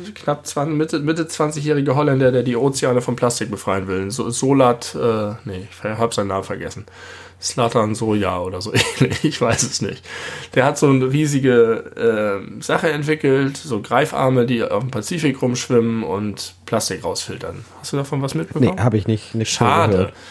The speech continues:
Speaker 1: Denn wenn du was von was gehört hättest, hättest du wahrscheinlich nur davon gehört, dass er das plant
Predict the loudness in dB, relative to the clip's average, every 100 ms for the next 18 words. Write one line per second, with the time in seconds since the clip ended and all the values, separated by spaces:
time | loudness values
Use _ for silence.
0 | -16 -2 0 4 4 6 4 4 2 2
1 | 2 2 2 2 2 -2 -2 -2 -2 2
2 | 2 2 4 2 0 -2 0 2 2 2
3 | -2 -2 -4 0 2 2 -2